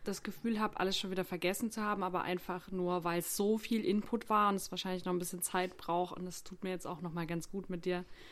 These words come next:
durchzukauen, durchzugehen, was wir alles so erlebt haben, wen wir getroffen haben, was wir gesehen haben.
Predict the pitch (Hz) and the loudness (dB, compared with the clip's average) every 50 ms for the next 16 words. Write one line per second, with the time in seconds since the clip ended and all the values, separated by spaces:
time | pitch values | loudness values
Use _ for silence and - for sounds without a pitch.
0 | - - - - - - - 214 220 214 - - - 226 - - - 208 208 208 | -14 -12 -12 -10 -2 4 6 6 6 6 4 0 -4 -4 -4 0 2 4 6 6
1 | 214 226 233 226 214 202 202 196 - - - 196 180 - 185 185 190 196 196 196 | 6 6 4 4 4 2 0 0 -2 -4 -6 -4 -2 2 4 6 6 6 4 2
2 | 190 185 - - - - 175 180 170 - 143 151 160 175 180 - - - 185 185 | 0 0 0 0 0 0 0 0 0 0 -2 0 0 0 0 -2 -2 0 0 0
3 | 185 190 185 180 175 170 170 170 170 - - 170 170 - 180 165 175 170 165 185 | 0 0 0 2 2 2 0 0 -2 -4 -6 -6 -6 -6 -6 -4 -4 -4 -4 -4
4 | 180 180 - 175 165 - - 175 170 170 160 165 165 170 180 180 190 190 196 208 | -6 -6 -4 -6 -6 -4 -4 -2 0 0 0 0 0 0 -2 -4 -4 -4 -4 -6
5 | 208 | -6